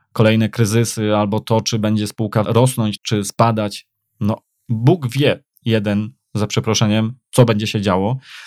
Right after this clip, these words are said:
Natomiast my tak z dużą chęcią lubimy słuchać, co ten ekspert powie, a tym bardziej lubimy słuchać, jeżeli mamy w portfelu daną spółkę,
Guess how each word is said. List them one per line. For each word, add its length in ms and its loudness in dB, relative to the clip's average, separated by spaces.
Natomiast 460 4
my 160 6
tak 260 -6
z 240 -6
dużą 320 -2
chęcią 440 0
lubimy 320 -2
słuchać, 460 -2
co 160 -2
ten 160 -2
ekspert 380 -6
powie, 340 0
a 100 0
tym 260 0
bardziej 280 0
lubimy 260 -2
słuchać, 360 -2
jeżeli 300 2
mamy 220 2
w 40 -8
portfelu 380 -2
daną 240 0
spółkę, 460 0